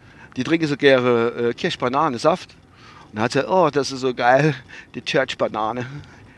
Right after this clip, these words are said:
Ah, gehört, ne? Church-Banane, Kirschbanane. Hab ich gesagt, „Oh, very, very nice. The Church banana juice is so beautiful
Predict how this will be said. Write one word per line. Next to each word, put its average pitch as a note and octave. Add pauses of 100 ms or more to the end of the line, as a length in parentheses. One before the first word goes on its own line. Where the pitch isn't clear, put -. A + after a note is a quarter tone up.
(680)
Ah, A#2+
gehört, B2
ne? E3+
Church-Banane, A#2+
Kirschbanane. C#3+ (520)
Hab B2
ich C3+
gesagt, C3+ (120)
„Oh, D3
very, C#3+
very C3+
nice. B2
The C3+
Church -
banana B2
juice C#3
is -
so F#3
beautiful D3+